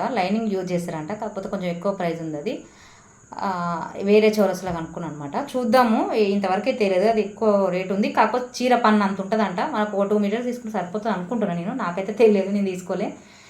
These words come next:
నేనైతే పాలిస్టర్ ఎక్కువ యూజ్ చేస్తాను, అతుకులు పడ్డా సరే తక్కువ ప్రైస్ అన్నట్లేమో, ఇక నాకు దొరుకుతుంది అందుబాటులో అని తీసుకుంటా అంతే. ఇదైతే పాలిస్టర్ అనమాట యూజ్ చేసేది నేను, just పాలిస్టర్ యూజ్ చేస్తా.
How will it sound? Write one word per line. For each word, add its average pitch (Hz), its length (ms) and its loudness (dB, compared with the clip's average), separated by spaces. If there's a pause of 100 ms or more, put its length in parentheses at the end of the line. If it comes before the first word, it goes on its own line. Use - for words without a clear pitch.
(140)
నేనైతే 254 200 8
పాలిస్టర్ 254 460 8
ఎక్కువ 269 220 6
యూజ్ 254 180 6
చేస్తాను, 226 220 4
అతుకులు 240 200 0
పడ్డా 247 260 6
సరే 240 260 6
తక్కువ 226 240 0
ప్రైస్ 214 260 6
అన్నట్లేమో, 214 760 4 (280)
ఇక 220 120 4 (420)
నాకు 196 180 0
దొరుకుతుంది 208 380 2
అందుబాటులో 196 460 2
అని 185 80 -4
తీసుకుంటా 175 440 -4
అంతే. 190 420 -2 (640)
ఇదైతే 185 220 -4
పాలిస్టర్ 180 420 0
అనమాట 165 280 -4
యూజ్ 165 240 -8
చేసేది 170 360 -4
నేను, 196 300 -4 (880)
just - 220 -12
పాలిస్టర్ 175 460 -2
యూజ్ 160 220 -8
చేస్తా. 196 320 -6